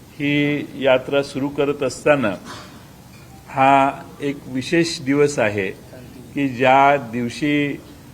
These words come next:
अ, चले जाव चळवळीचा नारा हा ऑगस्ट क्रांती मैदानातून देण्यात आला महात्मा गांधींच्या नेतृत्वाखाली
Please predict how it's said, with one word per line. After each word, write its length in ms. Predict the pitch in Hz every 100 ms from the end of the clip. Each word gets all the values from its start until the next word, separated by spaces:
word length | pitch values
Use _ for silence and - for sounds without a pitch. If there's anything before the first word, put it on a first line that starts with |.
| - -
अ, 120 | 117 117 113 110 107 101 - - - - - - - - - - - -
चले 280 | 139 139 151
जाव 360 | 139 143 143 135
चळवळीचा 800 | - 131 127 139 143 143 151 131
नारा 400 | 120 123 117 85 - - - - - - -
हा 420 | 131 135 139 135 131 -
ऑगस्ट 380 | 120 151 151
क्रांती 360 | 151 131 131 147
मैदानातून 680 | 131 123 135 135 131 160 143
देण्यात 380 | 131 123 117 104
आला 260 | 98 95 131 - - -
महात्मा 500 | 123 117 127 127 135
गांधींच्या 600 | 131 123 123 131 131 139 120
नेतृत्वाखाली 920 | 113 - 143 143 131 110 101 92